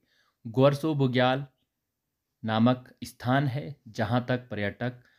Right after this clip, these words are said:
बड़ी आसानी से पहुँच सकते हैं। खच्चर की व्यवस्थाएं आपको ओली इस रोपवे स्थान से प्राप्त हो जाती है और खच्चर के माध्यम से भी आप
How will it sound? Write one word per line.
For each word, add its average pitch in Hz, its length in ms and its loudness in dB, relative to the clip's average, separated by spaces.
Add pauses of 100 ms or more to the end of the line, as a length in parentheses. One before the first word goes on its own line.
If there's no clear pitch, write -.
(180)
बड़ी 165 280 2
आसानी 113 440 2
से 113 160 -8
पहुँच 123 340 -2
सकते 127 400 -6
हैं। 135 180 -8 (440)
खच्चर 139 340 0
की 139 160 0
व्यवस्थाएं 127 680 2 (240)
आपको 110 440 -10 (400)
ओली 127 380 4 (380)
इस 131 180 -4
रोपवे 120 420 0
स्थान 120 340 -2
से 127 180 -4 (240)
प्राप्त 98 320 -6
हो 123 160 -2
जाती 123 380 0
है 127 220 -8 (440)
और 139 220 0 (400)
खच्चर 160 380 0
के 147 140 -2
माध्यम 110 400 0
से 110 180 -10
भी 104 160 -8
आप 110 260 -6